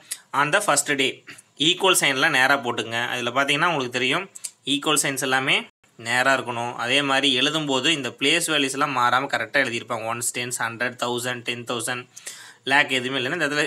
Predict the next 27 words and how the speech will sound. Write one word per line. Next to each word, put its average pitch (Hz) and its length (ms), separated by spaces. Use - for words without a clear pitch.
எம்டி 131 240
ஸ்பேஸா 117 300
இருக்கும். 107 200
So, - 120
அப்ப 160 140
பிளேஸ் 175 380
வேல்யூஸ் 143 280
வந்து 147 160
கரெக்டா 120 360
எழுதணும். 113 340
அப்பதான் 156 280
உங்களுக்கு 131 300
சம் 147 140
நீட்டாவும் 143 340
இருக்கும், 180 300
நம்ம 143 120
ஆட் 160 140
பண்ணும்போது 151 300
ஈஸியாவும் 139 360
இருக்கும். - 220
Number 165 260
of 190 80
tickets 165 320
sold 147 200
on 156 100
the 151 120
first 135 160